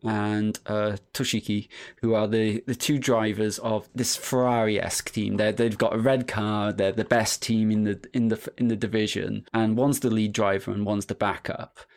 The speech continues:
And it, it goes into very heavily into the psychology needed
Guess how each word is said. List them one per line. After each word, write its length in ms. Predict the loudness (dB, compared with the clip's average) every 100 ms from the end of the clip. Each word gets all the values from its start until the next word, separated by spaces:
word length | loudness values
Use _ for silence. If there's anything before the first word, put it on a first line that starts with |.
| _ _ -4
And 280 | 0 2 2
it, 180 | 2 2
it 140 | 0
goes 240 | 2 0 2
into 320 | 0 0 -2
very 320 | -2 0 0
heavily 320 | 0 -2 0
into 180 | -2 -4
the 100 | -6
psychology 760 | -2 0 0 0 0 0 -2 0
needed 640 | 0 0 0 -2 -4 -6